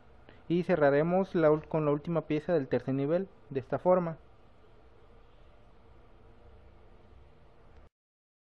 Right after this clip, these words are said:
Bien, ahora vamos a agregar más piezas de color blanco.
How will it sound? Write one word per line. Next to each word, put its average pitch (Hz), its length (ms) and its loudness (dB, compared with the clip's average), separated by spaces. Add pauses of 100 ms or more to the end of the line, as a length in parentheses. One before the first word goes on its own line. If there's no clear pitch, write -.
(300)
Bien, 160 360 0
ahora 190 300 6
vamos 208 300 4
a 240 40 10
agregar 156 380 6
más 180 180 4
piezas 151 360 0
de 156 100 0
color 127 300 6
blanco. 160 440 6